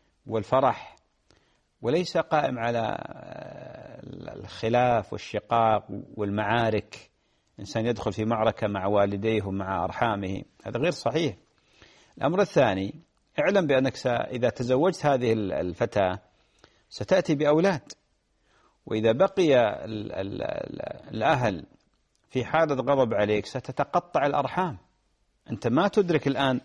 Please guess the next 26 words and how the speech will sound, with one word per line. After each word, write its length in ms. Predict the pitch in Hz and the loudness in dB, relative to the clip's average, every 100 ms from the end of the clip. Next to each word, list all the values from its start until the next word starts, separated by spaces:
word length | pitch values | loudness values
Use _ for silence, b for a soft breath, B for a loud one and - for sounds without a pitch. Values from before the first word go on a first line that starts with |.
| B B B B - | B B B B -14
خلفيات 640 | 117 135 127 131 147 151 139 | -4 -2 0 2 4 4 2
ومآلات 580 | 123 120 127 127 113 | 0 0 0 0 0
هذا 180 | 110 107 | 0 0
الأمر، 340 | 104 117 101 85 - _ _ _ - | 0 0 -2 -6 -16 _ _ _ -4
ما 140 | 160 | -2
تدرك. 380 | 190 196 123 92 - - _ _ _ _ _ _ - | 0 0 0 -4 -8 -20 _ _ _ _ _ _ -6
آه، 300 | 107 101 104 | 0 0 0
المسألة 500 | 101 131 185 247 240 | -2 -4 0 2 4
الأخرى، 460 | 233 160 123 110 - _ - _ _ _ _ _ _ _ b b b b - | 4 4 4 2 0 _ -20 _ _ _ _ _ _ _ b b b b -4
أنا 140 | 123 | 0
لا 200 | 131 180 | 2 4
أريد 240 | 208 220 175 | 6 6 4
أن 100 | 156 | 2
أتكلم 540 | 151 143 175 165 127 | 0 -2 0 2 2
على 180 | 104 117 | 0 0
مسألة 380 | 127 - 117 110 | -2 -2 -2 -2
أنه 120 | 117 120 | -2 -2
يجوز 420 | 117 135 143 117 | 0 2 2 4
ولا 300 | 110 110 98 | 2 2 2
لا. 160 | 87 | -2
هذه 80 | 165 | 2
يجوز، 420 | 233 226 143 - - | 2 2 -2 -4 -6
يجوز 280 | 180 202 | 0 2
الإنسان 300 | 127 110 143 | 2 0 -2
يتزوج 440 | 131 131 143 170 - - | -4 -2 0 0 -2 -6
الكتابية، 680 | 147 170 175 175 170 90 | -4 -2 0 2 2 0